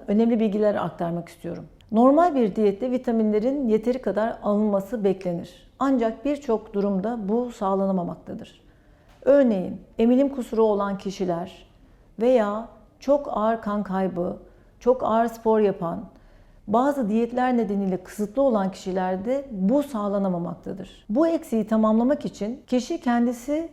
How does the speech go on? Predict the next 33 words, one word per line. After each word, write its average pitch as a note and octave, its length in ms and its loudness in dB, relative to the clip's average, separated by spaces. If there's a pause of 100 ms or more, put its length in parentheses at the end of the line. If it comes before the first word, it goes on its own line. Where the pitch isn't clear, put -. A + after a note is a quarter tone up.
(160)
eczaneden A#3 800 0
vitaminlerini A3 580 0
alabilir G3+ 600 -2 (100)
veya A3+ 300 0
doktoruna A3+ 420 0
gidip - 340 -4
ölçüm G#3 360 0
yaparak G3 560 -4
daha A3 300 2
bilimsel G#3 480 -2
bir F#3 40 -6
şekilde G3 440 -6
takviyesini F#3+ 520 -4
yapabilir. F3 680 -8
Burada D4+ 320 4
önemli D4 340 2
olan A3+ 380 0
vitaminin B3+ 640 0 (160)
ağızdan A3+ 420 0
alındığı A3+ 440 2
takdirde G3 500 -4
emilip A3+ 360 2
emilmeyeceğidir. F#3 1000 -2
Vitamin B3+ 280 2
eksikliği C4+ 420 0
yapan A3 260 4
unsurlar, G#3 720 -2
ağır A#3 280 0
kanamalar, G3+ 680 -2
spor A#3+ 340 2
sırasında G#3+ 560 -2
kas G#3+ 320 -8
hasarı F#3+ 560 -4